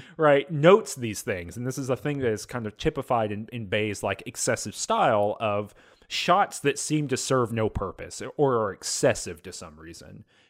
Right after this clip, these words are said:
And the flip side of that, the thing that we have to take seriously here is that Bay is doing these things in order to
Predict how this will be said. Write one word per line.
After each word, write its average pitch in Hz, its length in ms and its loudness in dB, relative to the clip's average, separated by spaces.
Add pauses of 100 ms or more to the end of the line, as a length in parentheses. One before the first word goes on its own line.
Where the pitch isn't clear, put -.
(120)
And 123 500 -2
the 123 160 0
flip 196 260 2
side 156 180 2
of 135 100 2
that, 127 200 2
the 113 60 -4
thing 131 180 -2
that 117 80 -2
we 113 100 0
have 117 120 0
to - 80 -20
take - 200 -8
seriously 156 420 -2
here 107 180 0
is 110 100 -6
that 113 220 -6
Bay 123 220 4
is 104 140 -2
doing 113 380 0
these 95 180 -6
things 101 300 -8
in 110 80 -8
order 113 360 -4
to 113 360 -6